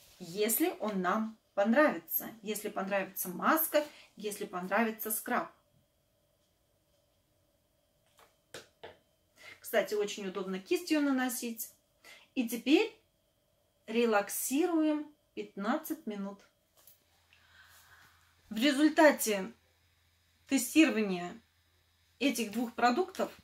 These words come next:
не зная бренда, хочу вам сказать, что первый мы пользовались скрабом. С-, у скраба мелкие частички,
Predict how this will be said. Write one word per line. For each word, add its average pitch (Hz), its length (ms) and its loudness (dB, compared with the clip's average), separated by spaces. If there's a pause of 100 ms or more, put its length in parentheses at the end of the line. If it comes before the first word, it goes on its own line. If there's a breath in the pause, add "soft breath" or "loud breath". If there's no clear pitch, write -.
(880)
не 240 220 6
зная 196 420 4
бренда, 302 580 2 (180)
хочу 226 320 0
вам 254 180 4
сказать, 196 600 -4 (220)
что - 220 -4
первый 220 380 0
мы 208 400 -4
пользовались 185 640 -4 (240 loud breath)
скрабом. 233 600 0 (840 soft breath)
С-, - 300 -2
у 269 80 -4
скраба 202 560 4 (840 soft breath)
мелкие 311 840 4 (500)
частички, 269 880 -4